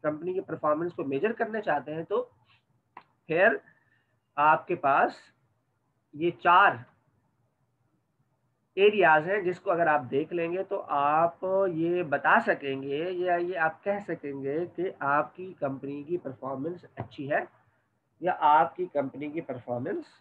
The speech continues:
बुरी है। तो ये चारों areas को सामने रखकर आप कर सकते हैं।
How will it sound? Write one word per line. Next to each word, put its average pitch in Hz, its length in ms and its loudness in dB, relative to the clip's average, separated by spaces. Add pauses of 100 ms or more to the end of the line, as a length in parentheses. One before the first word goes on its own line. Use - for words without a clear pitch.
(220)
बुरी 185 300 -2
है। 117 140 -6 (460)
तो 170 60 -6
ये 175 300 -2 (240)
चारों 143 280 2
areas 131 340 -2
को 180 100 -8
सामने 135 320 -4
रखकर 123 280 -8
आप 135 160 -4
कर 123 80 -14
सकते - 340 -20
हैं। - 60 -20